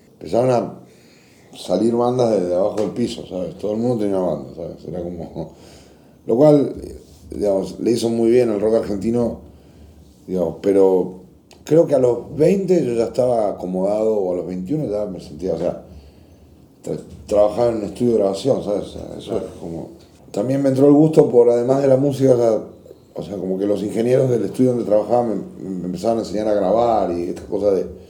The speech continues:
Speaker 1: conocer los micrófonos y grabábamos en cinta y cortar cinta y todas estas cosas que eran como, eran como cosas que yo había leído.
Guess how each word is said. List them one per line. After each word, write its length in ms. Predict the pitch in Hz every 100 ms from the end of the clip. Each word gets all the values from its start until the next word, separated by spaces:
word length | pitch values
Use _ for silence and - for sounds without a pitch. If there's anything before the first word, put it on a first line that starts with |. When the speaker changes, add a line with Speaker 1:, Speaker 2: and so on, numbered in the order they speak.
| - - - - - - _ _
Speaker 1:
conocer 360 | - 90 92 110
los 120 | 107
micrófonos 720 | 98 104 131 120 98 104 95 76
y 260 | 82 78 - _ _
grabábamos 420 | - 76 92 92 80
en 100 | 90
cinta 560 | 98 92 92 95 - - _ _ _ _ _ _ _ 117
y 80 |
cortar 420 | - - - 104 -
cinta 440 | 107 117 104 90
y 40 |
todas 160 | - 101
estas 140 | 101
cosas 240 | 104 107 110
que 80 | 101
eran 160 | 101
como, 380 | 90 85 - - - _ _ _ _
eran 180 | 85 107
como 140 | 104 92
cosas 200 | 110 98
que 80 | 101
yo 80 |
había 140 | 110 110
leído. 640 | 101 104 110 110 113 -